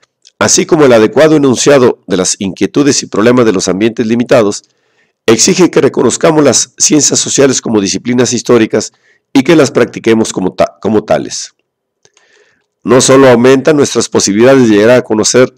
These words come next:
la estructura mediante el trabajo histórico. No podemos esperar entender ninguna sociedad, ni aún como cosa estática, sin usar materiales históricos.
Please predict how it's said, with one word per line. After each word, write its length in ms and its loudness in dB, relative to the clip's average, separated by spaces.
la 100 -2
estructura 460 -2
mediante 360 -2
el 80 -4
trabajo 300 0
histórico. 560 -2
No 160 -2
podemos 360 2
esperar 400 2
entender 480 0
ninguna 320 0
sociedad, 440 0
ni 140 2
aún 240 2
como 280 -4
cosa 240 0
estática, 600 -2
sin 220 -2
usar 240 0
materiales 500 0
históricos. 640 -8